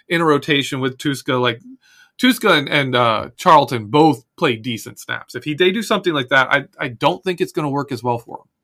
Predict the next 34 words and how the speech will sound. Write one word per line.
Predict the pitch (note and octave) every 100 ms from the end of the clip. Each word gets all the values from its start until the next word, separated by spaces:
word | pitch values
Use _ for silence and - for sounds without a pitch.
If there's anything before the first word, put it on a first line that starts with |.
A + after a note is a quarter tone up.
| _ _ _ _ _ _ _ _ _ _ _ _ _
I'm | C#3 C3
hopeful | - F#3 G#3 A#3 A3+ A#3+ _
that | F#3+
Genard | F#3+ F#3+ F#3+
Avery | F#3 F#3 F#3+ F#3
is | F3+
here | F#3+ F#3+
to | F3
kind | - E3 D#3
of | A#2+
fill | - D#3+ E3+ F3
a | C#3
Brian | B2 D3 E3+ D3+
Flores | - C#3+ E3+ F#3+ F#3+
role | G3+ G3+ G#3 - _ _ _ _
where | - B2
he | D3
can | D3 C#3
be, | A#2 D3 D#3+ E3+ E3 _ _ _ _ -
uh, | C3 A2+ A2+ A2+ -
a | -
depth | A#2 C#3 D#3+ -
piece | E3+ -
that | C#3
rotates | C3+ C#3 D3+ B2+
in | D3
a | A#2+
decent | A2 C#3 B2 B2
bit | A2 B2+ D3 - _ _
and | C3 A#2+
does | B2+ B2+
some | C3
creative | A#2+ B2+ B2 B2 A#2
things, | C#3+ D3+ D#3 D#3